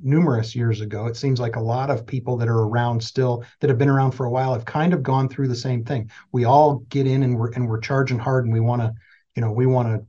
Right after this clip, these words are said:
take over the world and be on top of the mountain. And then, and then at some point you kind of grasp the, there's more than enough business out here.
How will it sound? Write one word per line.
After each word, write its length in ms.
take 200
over 180
the 80
world 300
and 100
be 80
on 100
top 220
of 60
the 60
mountain. 360
And 100
then, 240
and 140
then 140
at 60
some 240
point 280
you 60
kind 200
of 180
grasp 520
the, 420
there's 180
more 200
than 160
enough 280
business 360
out 140
here. 280